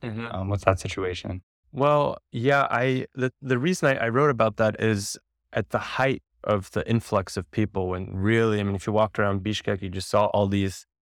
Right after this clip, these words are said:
Speaker 1: guys, you know, who were completely lost with kind of backpacks trying to find a place to stay. I met quite a few people who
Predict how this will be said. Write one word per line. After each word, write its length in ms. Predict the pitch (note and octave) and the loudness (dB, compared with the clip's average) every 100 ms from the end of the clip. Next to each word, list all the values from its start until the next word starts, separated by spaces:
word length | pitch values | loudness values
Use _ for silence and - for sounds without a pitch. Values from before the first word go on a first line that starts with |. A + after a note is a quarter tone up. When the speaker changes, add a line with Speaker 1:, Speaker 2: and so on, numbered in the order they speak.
| _ _ - | _ _ -10
Speaker 1:
guys, 500 | G2+ G#2+ G#2+ G#2+ G#2 - | 0 2 2 0 -4 -2
you 120 | G#2+ | 0
know, 120 | G2 | 2
who 80 | G2 | 0
were 80 | F#2+ | -2
completely 440 | G#2 G2 G2 G2+ | -2 0 0 2
lost 440 | G2+ G#2 G#2+ - | 4 4 2 -2
with 100 | G#2+ | -6
kind 180 | G2 G2+ | -2 -2
of 60 | G2 | 0
backpacks 580 | F#2+ G2+ - G#2+ G2+ - | 0 0 0 0 0 -2
trying 220 | G#2 G2+ | 0 0
to 60 | |
find 200 | G2 G2+ G2+ | 0 -2 -2
a 40 | |
place 300 | - G2+ F#2+ | -2 -4 -4
to 100 | - | -8
stay. 520 | - - D3 C3 B2 - _ _ _ - | -4 2 2 2 -2 -8 _ _ _ -2
I 140 | A#2 | 0
met 320 | B2 C#3 C#3+ | 2 2 0
quite 300 | - - B2+ | -2 2 2
a 80 | B2+ | 2
few 680 | B2 - C3 B2 A#2+ A2+ A2 _ _ _ _ - | -4 0 4 6 4 2 -4 _ _ _ _ -8
people 360 | F#3 - C#3 | -4 2 0
who 420 | A#2+ B2 A#2+ A#2+ | 2 2 4 2